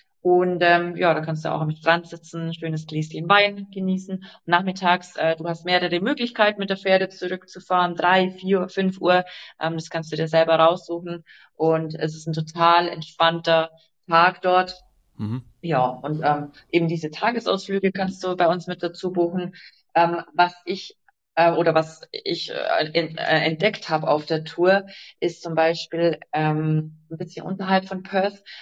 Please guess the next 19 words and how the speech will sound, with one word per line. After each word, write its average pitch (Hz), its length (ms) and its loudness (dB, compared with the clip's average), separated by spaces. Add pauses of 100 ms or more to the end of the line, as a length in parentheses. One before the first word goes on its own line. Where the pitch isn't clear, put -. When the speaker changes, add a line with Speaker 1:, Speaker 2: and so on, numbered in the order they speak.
Speaker 1:
haben 170 220 0
wir 165 120 4
noch, 160 280 -2
ähm, 156 320 0
Rockingham 190 840 0 (300)
und 170 220 -4 (100)
da 165 180 6
gibt's - 320 -10
ein, 160 500 -4
äh, 156 140 -8
eine 151 440 -2
Tour, 220 420 0 (440)
die 170 80 -6
heißt 160 340 -2
Schwimmen 175 320 -2
mit, 160 280 -6
äh, 151 300 0
wilden 165 320 0
Delfinen. 156 760 -2